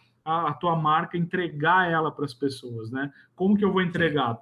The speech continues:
Speaker 1: Pelo que ela é ou por que ela existe, né? E quando eu vou per-, per-, por quê? Pelo propósito, né,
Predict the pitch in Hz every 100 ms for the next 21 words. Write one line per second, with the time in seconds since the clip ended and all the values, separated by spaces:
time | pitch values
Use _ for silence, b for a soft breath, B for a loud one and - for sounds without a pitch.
0 | _ 151 160 - 175 170 165 175 185 214
1 | 208 196 - 208 196 - 202 196 196 190
2 | 160 135 151 147 - - 117 127 151 -
3 | B B 143 156 185 202 160 180 180 175
4 | - - 160 151 156 147 - 135 160 156
5 | 147 156 135 - 139 170 196 139 127 -
6 | 127 135 170